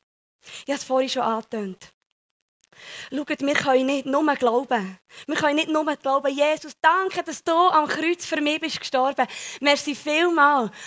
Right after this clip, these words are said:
dass ich jetzt frei bin von meinen Sünden. Das ist wunderbar. Und dann ein Leben weiterleben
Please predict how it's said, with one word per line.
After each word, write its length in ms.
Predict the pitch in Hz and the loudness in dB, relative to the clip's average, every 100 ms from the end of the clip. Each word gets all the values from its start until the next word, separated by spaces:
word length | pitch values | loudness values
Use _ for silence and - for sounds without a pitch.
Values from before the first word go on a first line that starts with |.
| - - | -6 0
dass 180 | 285 | 2
ich 200 | 311 320 294 | 2 2 2
jetzt 240 | 285 - | -2 -2
frei 300 | 294 254 254 | 0 2 2
bin 120 | 277 | 0
von 160 | 254 247 | -4 -2
meinen 200 | 247 202 | -2 -4
Sünden. 400 | - 233 247 220 | 0 -2 0 -4
Das 140 | 277 | -4
ist 200 | 277 214 | -4 -2
wunderbar. 540 | 247 302 285 233 247 202 - _ _ _ _ _ _ - - - | -2 -2 -2 0 0 -2 -8 _ _ _ _ _ _ -20 -20 0
Und 220 | 302 302 294 | 2 4 6
dann 420 | 277 294 233 196 - - | 6 6 0 -6 -10 2
ein 140 | 285 | 2
Leben 480 | 269 262 277 277 233 | 8 8 8 4 2
weiterleben 880 | 294 - - 285 269 214 208 196 | -2 -2 -2 6 6 6 -2 -8